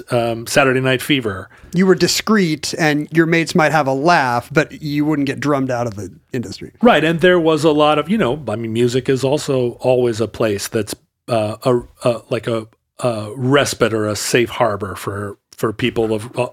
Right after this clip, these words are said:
Speaker 1: across every aspect of queer spectrum. Um, he and Robert Stigwood actually collaborated on,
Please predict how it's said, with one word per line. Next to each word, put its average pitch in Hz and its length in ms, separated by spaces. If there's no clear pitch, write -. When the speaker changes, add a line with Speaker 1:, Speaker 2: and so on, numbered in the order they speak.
Speaker 1:
across 113 400
every 117 280
aspect 127 440
of 95 340
queer 107 240
spectrum. - 560
Um, 113 420
he 208 220
and 180 120
Robert 156 300
Stigwood 165 500
actually 120 580
collaborated 113 880
on, 110 480